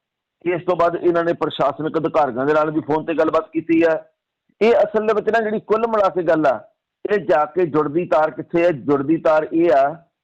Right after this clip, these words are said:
ਕਿ ਕਿਸ ਤਰੀਕੇ ਦੇ ਨਾਲ ਪੰਜਾਬ ਦੇ ਵਿੱਚ ਵਿਧਾਨ ਸਭਾ ਦੀਆਂ ਡੇਢ ਸਾਲ ਬਾਅਦ ਆਉਣ ਵਾਲੀਆਂ ਵੋਟਾਂ ਦੇ ਵੱਲ ਇਹਨਾਂ ਦੀ ਨਿਗਾਹ ਟਿਕੀ ਹੈ ਸਭ ਦੀ। ਤੁਸੀਂ ਗੱਲ ਕਰ ਲਓ ਜੀ ਇਹਦੀ, ਅਹ, ਕੇਂਦਰੀ ਮੰਤਰੀਆਂ ਦੀ, ਅਹ, ਭਾਵੇਂ ਕੱਲ੍ਹ ਬਘੇਲ ਸਾਹਿਬ ਆਏ ਸੀਗੇ,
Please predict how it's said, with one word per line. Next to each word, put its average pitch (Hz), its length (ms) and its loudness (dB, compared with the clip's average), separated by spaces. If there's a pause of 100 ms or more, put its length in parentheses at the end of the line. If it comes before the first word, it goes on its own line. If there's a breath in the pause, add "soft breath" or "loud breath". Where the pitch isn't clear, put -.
(140)
ਕਿ 185 100 2
ਕਿਸ 185 260 -2 (100)
ਤਰੀਕੇ 180 280 0
ਦੇ 175 140 2
ਨਾਲ 147 340 2
ਪੰਜਾਬ 147 520 0
ਦੇ 160 100 2
ਵਿੱਚ 156 320 -2
ਵਿਧਾਨ 151 340 0
ਸਭਾ 147 280 0
ਦੀਆਂ 151 360 0
ਡੇਢ 151 300 -2
ਸਾਲ 151 320 0
ਬਾਅਦ 143 280 2
ਆਉਣ 147 380 0
ਵਾਲੀਆਂ 143 320 0
ਵੋਟਾਂ 123 360 -2 (600)
ਦੇ 175 80 4
ਵੱਲ 160 220 0
ਇਹਨਾਂ 170 220 -2
ਦੀ 170 100 2
ਨਿਗਾਹ 151 240 2
ਟਿਕੀ 139 280 -4
ਹੈ 135 40 2
ਸਭ 156 240 -2
ਦੀ। 127 100 -4 (760)
ਤੁਸੀਂ 165 220 0
ਗੱਲ 180 160 2
ਕਰ 175 200 -2
ਲਓ 185 120 0
ਜੀ 180 120 -4
ਇਹਦੀ, 175 420 0
ਅਹ, 151 560 -2
ਕੇਂਦਰੀ 165 480 0
ਮੰਤਰੀਆਂ 165 460 0
ਦੀ, 160 200 4
ਅਹ, 147 340 2
ਭਾਵੇਂ 151 320 0
ਕੱਲ੍ਹ 165 220 0
ਬਘੇਲ 151 440 0
ਸਾਹਿਬ 170 160 4
ਆਏ 156 180 2
ਸੀਗੇ, 156 420 -2